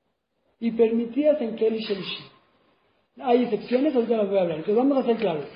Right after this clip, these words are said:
En Keli Rishon no se puede poner nada. En Keli Sheni tampoco se puede nada excepto líquidos y otra cosa que voy a decir ahorita.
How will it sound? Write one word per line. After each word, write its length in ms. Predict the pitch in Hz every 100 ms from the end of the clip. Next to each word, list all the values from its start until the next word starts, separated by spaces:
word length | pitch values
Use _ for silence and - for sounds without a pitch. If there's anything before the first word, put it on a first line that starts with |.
| - - -
En 160 | 247
Keli 260 | 254 320 339
Rishon 600 | 320 294 311 311 311 320 - - - _ _ _ _ -
no 200 | 247 262
se 100 | 254
puede 180 | 254 254
poner 260 | 233 233
nada. 460 | 233 185 151 - - _ _ _ _ _ -
En 180 | 233 269
Keli 320 | 320 349 370 349
Sheni 540 | 277 247 285 311 349 - - - 202 - 240 240 - - - - - - - - - - - - - -
tampoco 520 | 247 247 269 320 330
se 100 | 277
puede 200 | 269 285
nada 220 | 277 302
excepto 500 | 285 - 269 269 277
líquidos 580 | 262 262 262 294 311 392 - -
y 100 | 240
otra 360 | 240 247 240
cosa 240 | 233 220 208
que 60 | 196
voy 140 | 202
a 40 |
decir 180 | 190 190
ahorita. 440 | 180 185 208 349